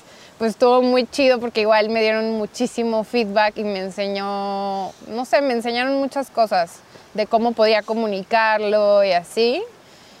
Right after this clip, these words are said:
en base a lo que ellas ya habían, pues, vivido. Entonces, ya de ahí me fui así con otros grupitos, luego empecé a abrir el Instagram, se lo empecé a pasar a toda la familia, los amigos,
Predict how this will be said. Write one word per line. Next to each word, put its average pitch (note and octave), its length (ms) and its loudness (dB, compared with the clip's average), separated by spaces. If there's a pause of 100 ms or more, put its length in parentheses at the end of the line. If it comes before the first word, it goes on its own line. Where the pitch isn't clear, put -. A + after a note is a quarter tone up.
(300)
en A3 360 2
base G3+ 300 0
a G#3 60 2
lo G#3 140 2
que G#3 260 0
ellas G#3+ 360 2
ya G3 180 2
habían, F3 500 0 (760)
pues, G3 280 -8
vivido. F#3 520 -4 (120)
Entonces, A3 1000 0 (440)
ya A3+ 240 2
de A#3+ 60 4
ahí D4 500 2
me B3+ 120 2
fui A#3 200 0
así A3+ 240 -2
con G#3+ 180 0
otros G3 240 -6
grupitos, B3+ 1120 2
luego G#3+ 500 4
empecé F#3+ 340 -4
a G3+ 40 2
abrir G3 240 0
el G3 160 0
Instagram, A3+ 1120 2 (380)
se A#3+ 100 2
lo A#3+ 60 6
empecé A3 240 0
a G#3+ 60 0
pasar G#3+ 280 0
a G#3 80 4
toda G3+ 720 4
la F#3 460 0
familia, A3 920 2
los F#3 760 0
amigos, A3+ 1040 2